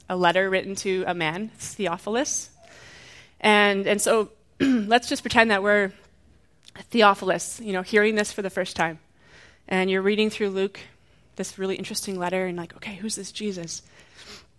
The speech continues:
And so far you've read that Jesus, um, he's, he's healed some people. He's raised someone from the dead. Well, that's pretty impressive.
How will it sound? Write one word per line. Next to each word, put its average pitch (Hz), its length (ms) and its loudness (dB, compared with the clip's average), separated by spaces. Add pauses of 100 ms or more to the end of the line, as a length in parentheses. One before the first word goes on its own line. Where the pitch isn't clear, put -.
(800)
And 202 120 -2
so 233 160 2
far 240 160 6
you've 226 220 0
read 208 220 4
that 202 140 0
Jesus, 202 600 -2
um, 170 480 -6
he's, - 500 -6 (200)
he's - 360 -12
healed 185 220 -4
some 208 120 -8
people. 220 440 -4 (400)
He's 196 220 -2
raised 190 300 2
someone 190 260 -2
from 185 160 -6
the 180 80 -4
dead. 165 320 -2 (520)
Well, 180 140 -10
that's - 240 -10 (180)
pretty 226 220 -4
impressive. 190 540 -6